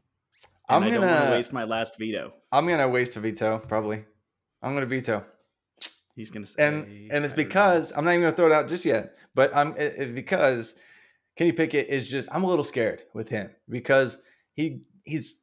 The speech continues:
Speaker 2: basically, you know, like, in baseball, they had, like, the Mendoza line, like, the line of mediocrity that, like, you are, if you were any lower, you would be an absolute detriment to your team. Uh, you know, uh, there, they have that in baseball. But I,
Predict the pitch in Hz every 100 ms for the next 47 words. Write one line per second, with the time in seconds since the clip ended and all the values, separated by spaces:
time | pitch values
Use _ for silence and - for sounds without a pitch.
0 | _ 202 240 240 185 180 185 160 123 123
1 | 139 143 131 123 127 120 120 113 117 117
2 | 113 117 127 123 127 127 123 120 117 117
3 | 107 123 135 131 123 - 85 127 143 139
4 | 131 131 143 139 139 123 110 117 113 120
5 | 127 147 143 131 127 113 - - 117 117
6 | 156 139 - 220 220 196 151 101 98 _
7 | - 139 147 139 123 120 - 170 160 170
8 | 170 135 139 139 135 - 131 117 120 110
9 | 104 101 _ _ _ 120 139 127 113 101
10 | - 120 87 120 135 131 139 131 120 131
11 | 120 120 117 98 98 98 110 147